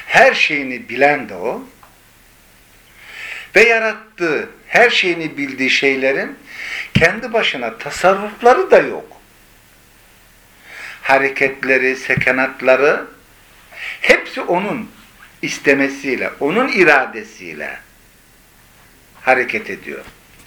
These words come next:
Ve hepsi bunun bilgisinin dahilinde. Allah Azze ve Celle'nin bilgisinin dahilindedir. Kuru ve yaş ne varsa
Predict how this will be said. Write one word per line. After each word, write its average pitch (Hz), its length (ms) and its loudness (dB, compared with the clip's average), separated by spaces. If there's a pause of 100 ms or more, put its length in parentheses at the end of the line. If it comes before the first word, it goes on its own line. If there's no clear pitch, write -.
(600)
Ve 202 200 6 (1900)
hepsi 135 420 -6
bunun 156 240 -8
bilgisinin - 560 -10
dahilinde. 69 680 -10
Allah 120 480 0
Azze 107 240 -8
ve 104 120 -6
Celle'nin 127 520 -2 (400)
bilgisinin 127 680 -6 (120)
dahilindedir. 87 800 -8 (960)
Kuru 165 480 -2 (680)
ve 110 60 -2
yaş 117 420 -2
ne 143 200 0
varsa 120 480 -4